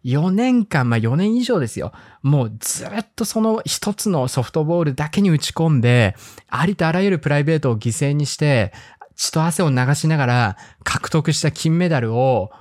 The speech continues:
噛むっていうこと自体がありえないわけで、許せないじゃん、俺たちって。やっぱり。あ、おかしいじゃん。理解できないから許せないんですよ。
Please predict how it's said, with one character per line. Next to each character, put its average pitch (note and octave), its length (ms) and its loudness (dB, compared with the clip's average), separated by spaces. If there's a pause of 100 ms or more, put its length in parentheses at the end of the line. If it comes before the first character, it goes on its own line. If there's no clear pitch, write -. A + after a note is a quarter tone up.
(680)
噛 - 200 0
む A3 120 6
っ - 20 0
て - 200 -6
い A#2+ 80 0
う A2 60 -4
こ B2+ 100 -2
と A2 80 -2
自 - 100 -8
体 G2+ 180 -2
が G#2+ 300 -4 (260)
あ D3 400 -2
り D#4 120 0
え D4+ 40 2
な C4 100 2
い D#3+ 60 2
わ C3+ 100 2
け - 120 -6
で、 - 260 -6 (340)
許 C3 400 2
せ F4 140 0
な C#4+ 80 4
い C#3 60 4
じ A#2+ 80 0
ゃ G#2 40 2
ん、 G#2 40 0
俺 G#2 100 0
た G#2+ 120 -4
ち - 140 -12
っ - 40 -20
て。 F#2+ 200 -10 (140)
や B2 120 -2
っ - 40 -8
ぱ A#2+ 140 0
り。 G2 200 -6 (200)
あ、 - 320 0 (120)
お D3+ 140 -2
か - 220 0
し - 240 -4
い - 20 -2
じ - 140 -4
ゃ G#2 40 -6
ん。 A2 60 -4
理 A3 140 0
解 C4 200 2
で D3 120 2
き - 100 -4
な G3 80 2
い E3 40 0
か C3+ 100 0
ら A2+ 60 2
許 A2+ 180 2
せ A#2 120 -2
な G#2+ 80 -2
い F#2 60 -6
ん E2 40 -12
で - 60 -16
す - 80 -16
よ。 - 60 -16